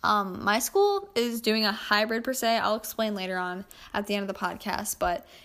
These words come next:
it's, it's interesting. Um, but yeah, so we're talking about prepping for school as well as senior year in general. Um, but first, I'm gonna give you a little recap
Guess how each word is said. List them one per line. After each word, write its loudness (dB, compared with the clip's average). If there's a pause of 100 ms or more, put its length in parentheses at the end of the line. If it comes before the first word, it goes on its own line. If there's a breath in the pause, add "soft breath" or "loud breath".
it's, -2 (100)
it's 0
interesting. 2
Um, 6 (500 loud breath)
but 2
yeah, 8
so 2
we're 2
talking 2
about 2
prepping -2
for -6
school 4
as -2
well 6
as 0
senior 0
year 0
in -2
general. 0 (440 loud breath)
Um, 6 (840)
but 2 (120)
first, 8
I'm 0
gonna 0
give -2
you 2
a 2
little 0
recap 2